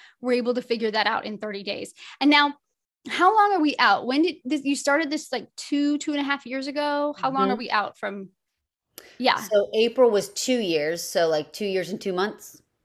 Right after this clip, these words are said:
Speaker 1: And would you say the majority of that time you've done well? Have you had some dips, flares?
Speaker 2: Oh,
Speaker 1: What has that been like?
Speaker 2: um, yeah, I've mostly done well. Um, my, I sometimes, most of the time,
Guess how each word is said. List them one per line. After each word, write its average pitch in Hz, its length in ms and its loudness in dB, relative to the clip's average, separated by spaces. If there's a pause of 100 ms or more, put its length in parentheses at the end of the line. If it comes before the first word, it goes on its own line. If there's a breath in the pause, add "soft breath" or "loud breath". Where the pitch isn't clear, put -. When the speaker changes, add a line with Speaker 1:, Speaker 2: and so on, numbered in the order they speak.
Speaker 1:
And 247 80 -2
would 269 140 2
you 285 80 0
say 254 400 0 (580)
the 220 300 -4
majority 220 460 -4
of 247 40 -6
that 269 140 -2
time 269 260 -2
you've 262 140 -4
done 254 220 -2
well? 269 260 2
Have 254 160 -8
you 208 60 -14
had 240 180 -6
some 226 180 -8
dips, - 500 -6
flares? 233 600 -2 (320 soft breath)
Speaker 2:
Oh, 226 160 12
Speaker 1:
What 208 100 10
has 160 140 8
that - 240 -2
been 214 100 -6
like? 262 100 6
Speaker 2:
um, 269 380 2 (320)
yeah, 381 340 0
I've 247 220 2
mostly 277 720 2
done 240 460 -2
well. 175 680 0
Um, 180 1120 0 (520 soft breath)
my, 302 720 2 (100)
I 220 120 0
sometimes, 294 1160 0 (300)
most 240 300 4
of - 40 -16
the 302 100 0
time, 220 800 -4